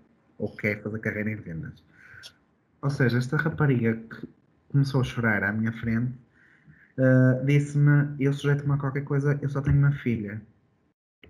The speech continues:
Eu, no dia, disse, "Olha, digo que é o diretor da família, eu não vou entrevistar mais ninguém.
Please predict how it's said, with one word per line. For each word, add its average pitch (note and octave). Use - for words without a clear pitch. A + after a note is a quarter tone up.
Eu, A2+
no B2
dia, A#2+
disse, G#2+
"Olha, F#2+
digo G2+
que -
é G2+
o F#2+
diretor F#2+
da F#2
família, G2
eu B2
não B2+
vou C3
entrevistar B2
mais A2
ninguém. F#2